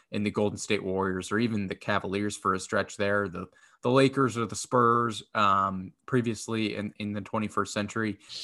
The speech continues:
I mean, you could argue the Bucks and the Celtics are maybe best positioned to, to do that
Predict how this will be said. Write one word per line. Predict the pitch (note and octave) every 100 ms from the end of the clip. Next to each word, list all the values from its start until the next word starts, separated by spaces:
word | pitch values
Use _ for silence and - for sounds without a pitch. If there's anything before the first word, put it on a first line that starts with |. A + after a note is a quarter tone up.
| - -
I |
mean, | A2 A2 G#2 - _ _ _ _ _
you | C#3+ C#3
could | B2+ C3
argue | A2+ A#2+ B2+ A#2+ B2 B2 B2 B2 C#3
the | B2+
Bucks | G#2 A#2+ A#2+ -
and |
the | A#2
Celtics | - A#2+ B2 G#2+
are | G#2+
maybe | G#2+ G#2+
best | G#2+ G#2+ -
positioned | G2+ A2 - A2 G#2
to, | F#2+ F#2+ - -
to | G#2
do | F#2+ G#2+
that | A2+ A2+ C3+